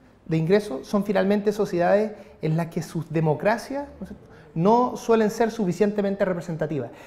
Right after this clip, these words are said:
La élite tiene distintas, las élites económicas, no solo en Chile, sino en distintos lugares, tiene distintos mecanismos para finalmente sobrerepresentar sus intereses en el debate público.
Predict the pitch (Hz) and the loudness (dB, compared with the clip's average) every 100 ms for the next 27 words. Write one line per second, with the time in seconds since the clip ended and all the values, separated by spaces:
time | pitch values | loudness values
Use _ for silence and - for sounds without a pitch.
0 | - - 165 233 254 - 233 233 208 - | -2 2 4 4 2 0 2 4 4 2
1 | 247 277 - 196 170 175 214 214 208 214 | -4 -2 -2 2 2 2 2 2 2 2
2 | 170 143 170 196 214 180 220 185 - 175 | 0 -2 -2 2 2 2 0 -2 -2 -4
3 | 170 196 190 180 185 214 240 - - - | -4 -2 -2 0 2 2 -2 -10 -12 2
4 | 214 220 196 208 240 262 262 240 233 214 | 4 6 4 2 0 0 0 0 2 4
5 | 233 233 254 262 - - - 180 180 185 | 2 0 -4 -6 -14 -10 4 4 6 2
6 | 208 226 226 220 233 233 233 220 208 196 | 4 2 0 0 4 4 4 2 0 0
7 | 175 - 214 226 226 214 214 208 202 190 | 0 2 0 2 0 2 0 0 0 2
8 | 196 185 170 151 131 120 | 2 2 0 -2 -6 -8